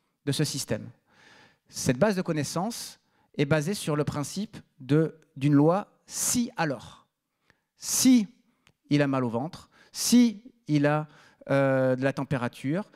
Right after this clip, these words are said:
si il a la fièvre, et cetera, alors c'est la grippe. Et évidemment, tous ces si alors ont des poids différents en fonction des faits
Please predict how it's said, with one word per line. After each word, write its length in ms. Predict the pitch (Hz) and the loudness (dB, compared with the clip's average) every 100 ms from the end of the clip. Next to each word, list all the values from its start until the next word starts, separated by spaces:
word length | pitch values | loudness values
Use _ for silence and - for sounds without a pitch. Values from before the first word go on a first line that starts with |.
| _ - | _ -8
si 520 | - 240 240 220 _ | 0 4 4 2 _
il 140 | 156 151 | 0 2
a 60 | 147 | 0
la 260 | 147 139 | -2 -6
fièvre, 200 | - 147 | -4 -6
et 40 | - | -4
cetera, 260 | - - - | -4 -4 -2
alors 480 | 160 165 190 - _ | -4 -4 -12 -20 _
c'est 160 | - 165 | -14 -10
la 100 | 151 | -10
grippe. 240 | 110 - - _ _ _ _ _ _ _ _ _ _ | -12 -18 -20 _ _ _ _ _ _ _ _ _ _
Et 160 | 143 180 | 0 2
évidemment, 380 | 170 165 165 208 | 0 0 0 0
tous 160 | - | -2
ces 140 | 247 180 | 0 -2
si 180 | - 175 | 2 2
alors 400 | 156 175 220 - | 4 4 2 -4
ont 80 | 160 | -6
des 100 | 156 | -4
poids 320 | - - 214 | -4 0 0
différents 460 | 185 165 151 117 170 _ _ _ _ _ _ _ | 0 -4 -6 -6 -10 _ _ _ _ _ _ _
en 100 | 143 | -4
fonction 500 | - 135 - 175 202 | -4 -4 0 0 0
des 160 | 131 139 | -2 0
faits 480 | 160 156 190 247 | 0 0 -2 -4